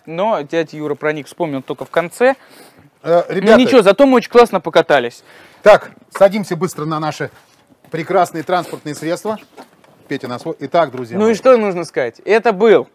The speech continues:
Speaker 1: дачный сезон на Озон. И с вами был дядя Юра, Юрий Сидоренко.
Speaker 2: И Пётр Безменов. И,
Speaker 1: М.
Speaker 2: конечно, марка Веспа.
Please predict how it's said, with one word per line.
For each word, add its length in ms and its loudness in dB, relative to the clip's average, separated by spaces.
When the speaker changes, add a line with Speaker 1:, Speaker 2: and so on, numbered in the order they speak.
Speaker 1:
дачный 720 4
сезон 680 2
на 320 6
Озон. 380 4
И 40 0
с 80 -6
вами 260 6
был 260 0
дядя 360 6
Юра, 240 6
Юрий 360 8
Сидоренко. 600 4
Speaker 2:
И 80 -2
Пётр 320 2
Безменов. 540 -2
И, 120 -6
Speaker 1:
М. 40 -6
Speaker 2:
конечно, 540 2
марка 580 2
Веспа. 720 0